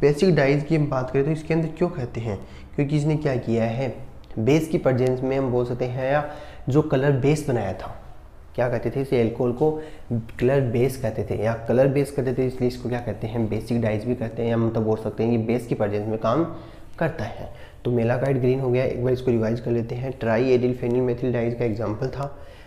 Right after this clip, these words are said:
एन एच टू ओ एच, एन आर इसके अंदर group थे। इन ग्रुपों के आधार पर हमने बताया कि ये क्या करता है, Color show नहीं करता, क्योंकि इसके अंदर saturated compound है और color देने के लिए क्या होना चाहिए, Unsaturated compound होना चाहिए। तो इस group के आधार पर हमने बता दिया कलरलेस है।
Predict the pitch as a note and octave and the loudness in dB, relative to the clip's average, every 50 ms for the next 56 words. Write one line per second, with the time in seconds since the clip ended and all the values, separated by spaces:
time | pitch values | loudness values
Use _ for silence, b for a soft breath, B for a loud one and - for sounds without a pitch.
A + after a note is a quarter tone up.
0 | B - A2 A2 A#2 A#2 A#2 - - - B2 B2 - - A2+ A#2 A#2 A#2+ A#2 - | B -2 0 2 2 2 0 -2 -2 -2 0 0 0 0 0 2 2 0 0 -2
1 | - F#2 - A#2 A#2 A#2 A#2 A#2+ A#2+ - - - A#2+ A#2 A#2 A2 A2 A#2 B2+ A#2+ | -6 -4 -2 0 0 2 2 0 0 -2 -2 -4 -2 -2 -2 0 2 0 0 0
2 | - - - A#2+ - - - D3+ D#3 D3 C#3+ C3+ B2+ - - B2+ B2 - B2+ A2 | -2 -6 -8 -8 -6 0 4 6 6 6 6 4 2 0 -2 -2 0 2 2 2
3 | G#2 A2+ A2 A#2 A#2 - B2+ B2 B2 A#2+ A#2 A2+ G#2+ G#2 A2 G#2 A2+ C3 C#3+ B | 4 2 2 2 0 -4 -4 -2 -2 0 0 0 -2 -4 -4 -2 -2 -2 -2 B
4 | B B B B B B - C3 B2+ A#2+ A#2+ B2 A#2+ A2+ - G#2+ G#2 - A2+ C3 | B B B B B B 0 2 2 2 2 0 -2 -2 -2 -4 -4 -2 -2 -2
5 | C3 - - A2+ A2+ A#2 A#2 - - C3 C3+ C#3 C3 B2 C#3 E3 D#3+ - A#2+ - | 0 -2 -2 -2 0 -2 -2 -2 -2 -2 -2 -2 -2 0 0 0 0 0 -4 -4
6 | - F2+ F2 - - - A2 A2 - A#2+ A2+ - - B2 A#2 A2+ B2 C#3+ C#3+ B | -4 -8 -10 -6 -4 -2 -2 0 0 -2 -2 -2 0 0 0 2 2 2 0 B
7 | B B B B B - - A#2+ A2+ - B2 B2 B2+ B2+ D3+ D3 - - C#3+ C#3 | B B B B B 0 0 0 2 4 4 4 4 4 2 2 2 0 0 0
8 | - - B2+ C3+ C#3+ C#3 C#3 C#3+ C#3 C3+ C3 C3+ - B2 B2 B2+ B2 B2 B2 A#2+ | 0 0 2 2 2 2 2 2 2 2 2 2 2 2 4 4 4 4 4 4
9 | A#2+ A#2 A#2 - A#2 A#2 A#2 A#2+ B2 A#2 B2 A#2+ A#2 A2+ A2+ - B2+ B2+ D3 D#3 | 2 2 0 0 0 0 0 0 -2 0 0 0 0 0 -2 -2 -2 -2 -2 -2
10 | - - B2+ C#3+ D3+ D3 - C#3 C3 - B2+ C3+ B2+ B2+ C3+ B2 - - C#3 C3 | -2 0 2 2 2 2 2 0 0 2 2 0 2 2 0 -2 -2 -2 -2 -2
11 | A2+ - B2 A2+ B2 C#3 D#3+ F3 F#3 F#3+ - - - D#3 D#3 D3+ C#3+ - - G2 | -2 0 0 2 4 4 4 2 2 -2 -6 -6 -2 -2 -2 -2 -2 -4 -6 -6
12 | G#2 G#2+ - - - - - - - - - D#3+ D3+ C#3 D#3+ D3+ C#3+ - D#3 C#3+ | -6 -6 -8 -14 -16 -18 -18 -16 -16 -2 0 2 4 4 4 2 4 2 2 2
13 | D3 C3+ B2+ C#3+ C3+ C#3+ C3+ B2 C3+ B2+ B2 C3+ C3+ C3 C3 B2 A2+ A#2 A2 G#2+ | 2 2 0 2 2 2 2 2 2 2 2 2 2 2 2 0 2 2 2 2
14 | A2 A#2 B2 - - C#3+ | 2 0 0 -2 -4 -6